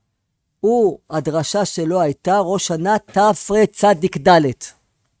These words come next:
אחד עשר חודשים אחר כך הוא נפטר. שנה לפני פטירתו, תרצ"ד. דרשה מפורסמת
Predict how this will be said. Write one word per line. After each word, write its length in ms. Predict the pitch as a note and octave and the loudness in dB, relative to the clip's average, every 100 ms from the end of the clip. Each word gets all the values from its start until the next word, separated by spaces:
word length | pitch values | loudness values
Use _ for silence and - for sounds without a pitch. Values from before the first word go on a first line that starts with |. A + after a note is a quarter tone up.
| _ _ _ | _ _ _
אחד 120 | F#3+ | -8
עשר 120 | F#3 | -6
חודשים 420 | F3 F3 E3 G3 | -6 -6 -6 -6
אחר 180 | F#3+ F3 E3 | -6 -8 -6
כך 140 | G#3 | -6
הוא 120 | F#3+ | -6
נפטר. 340 | D#3+ - D3+ B2 A2 _ _ _ _ _ _ _ _ _ _ _ _ _ _ _ _ | -8 -10 -12 -12 -14 _ _ _ _ _ _ _ _ _ _ _ _ _ _ _ _
שנה 260 | - E3 | -8 -4
לפני 240 | F3+ D#3 E3 | -4 -4 -8
פטירתו, 440 | - C#3 C3 B2 G2+ _ | -6 -6 -6 -12 -18 _
תרצ"ד. 440 | - F3+ E3+ E3 D3 C3+ B2+ B2 - _ _ - | -4 -4 -4 -10 -10 -10 -12 -12 -18 _ _ -14
דרשה 260 | D3+ C#3+ | -12 -8
מפורסמת 760 | F3+ D3+ D#3 - F#3+ G#3+ B3 | -8 -8 -12 -10 -6 -4 -4